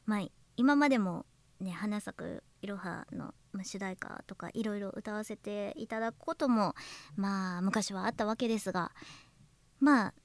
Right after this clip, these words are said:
ね、こう、カバー曲という、まあ、ちゃんと公式から募集が出ているんであれば、こう、胸を張って歌うことができるなと思いまして、こういうのもちょっと面白いなと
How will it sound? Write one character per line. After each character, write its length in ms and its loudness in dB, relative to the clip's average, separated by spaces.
ね、 180 2
こ 460 0
う、 20 -20
カ 160 0
バ 220 2
ー 20 -14
曲 540 -4
と 120 0
い 160 2
う、 540 0
ま 160 2
あ、 20 -2
ち 100 -4
ゃ 80 2
ん 60 2
と 120 -2
公 260 0
式 260 0
か 160 6
ら 360 6
募 140 2
集 240 0
が 140 4
出 120 4
て 220 2
い 20 4
る 140 2
ん 220 2
で 140 -2
あ 120 0
れ 120 4
ば、 140 6
こ 200 2
う、 40 2
胸 280 8
を 80 4
張 140 2
っ 40 2
て 460 6
歌 240 2
う 80 0
こ 120 0
と 140 0
が 360 -2
で 120 -2
き 180 0
る 280 0
な 260 6
と 140 -8
思 180 -6
い 60 -6
ま 140 -6
し 60 -14
て、 160 -10
こ 120 -2
う 40 0
い 80 -2
う 80 -4
の 80 2
も 100 -2
ち 80 -8
ょ 40 -6
っ 20 -20
と 100 -8
面 160 -4
白 300 -6
い 80 -8
な 160 -6
と 180 -8